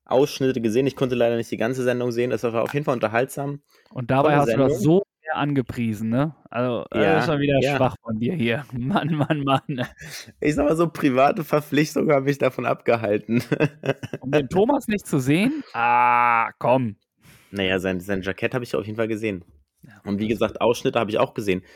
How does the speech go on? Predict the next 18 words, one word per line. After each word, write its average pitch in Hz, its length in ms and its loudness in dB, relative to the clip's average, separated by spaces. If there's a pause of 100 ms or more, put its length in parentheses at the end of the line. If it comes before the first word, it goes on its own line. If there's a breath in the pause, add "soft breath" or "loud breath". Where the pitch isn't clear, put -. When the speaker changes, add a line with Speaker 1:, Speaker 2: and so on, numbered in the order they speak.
(260 soft breath)
Speaker 1:
Zum 110 160 -6
Beispiel 107 320 0
haben 110 160 0
sie 107 160 0
auch 95 400 -2 (480 soft breath)
Ausschnitte 110 540 0
von 107 180 -2
dem 101 160 0
neuen 104 220 0
Musical, 107 480 0
was 107 120 -4
in 101 120 -4
Hamburg, 101 360 -6 (100)
ähm, 95 380 -4 (480)
heute 131 280 2
und 123 60 0
morgen 117 260 -2
startet. 135 540 -8